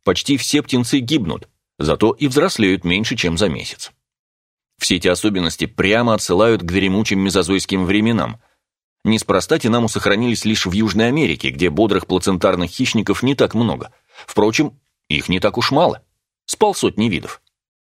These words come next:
Древненебные птицы с самого начала были склонны к наземной жизни и быстро теряли способность к полету,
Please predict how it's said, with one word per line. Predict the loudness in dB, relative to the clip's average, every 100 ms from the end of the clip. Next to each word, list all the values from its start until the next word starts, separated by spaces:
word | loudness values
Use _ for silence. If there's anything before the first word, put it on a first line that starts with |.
| _ _ _ _ _ _ _ _ _ _ _ _ _ -4
Древненебные | 0 0 2 2 2 2 0
птицы | -2 -2 -2 -2 -4
с |
самого | 0 2 2 2
начала | 0 2 2 2
были | 2 0
склонны | 0 0 2 2
к | 0
наземной | 0 2 2 2 0
жизни | 2 2 0 -2 -18 _ _
и | -4 0
быстро | 0 0 -2
теряли | 2 2 2
способность | 2 0 2 0 0 -2 -2
к |
полету, | 2 4 2 0 -8